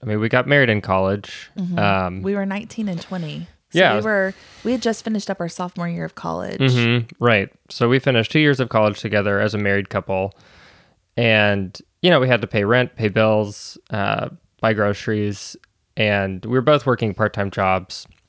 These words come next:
Speaker 1: ac-, actually at the same bakery. And so we just had to get by on very little. And, um, that's just how it was. And I think for us,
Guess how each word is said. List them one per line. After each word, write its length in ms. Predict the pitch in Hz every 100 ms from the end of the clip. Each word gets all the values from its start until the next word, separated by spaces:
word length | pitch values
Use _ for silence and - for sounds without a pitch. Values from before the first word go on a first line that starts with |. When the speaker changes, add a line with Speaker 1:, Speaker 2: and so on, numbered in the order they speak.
| -
Speaker 1:
ac-, 200 | 120 - -
actually 300 | 110 - 113
at 60 | -
the 60 |
same 220 | - 113 101
bakery. 500 | 101 - 104 104 - - - _ _
And 160 | 127 123
so 100 | 139
we 80 | 170
just 200 | 262 170
had 100 | -
to 60 |
get 220 | 98 120 -
by 180 | 110
on 160 | 113 101
very 240 | 101 101
little. 480 | 92 101 127 135 147 - - - _ -
And, 720 | 110 107 104 98 95 95 - -
um, 560 | 107 104 113 - 135 123 _ _ _ _ _
that's 220 | 117 113
just 200 | - 117
how 180 | - 117
it 100 | 113
was. 640 | 104 98 127 160 160 - - _
And 100 | 120
I 120 | 120 113
think 540 | 135 127 120 - - _ _ _ _ _ _
for 380 | _ - 127 120
us, 500 | 107 123 131 - -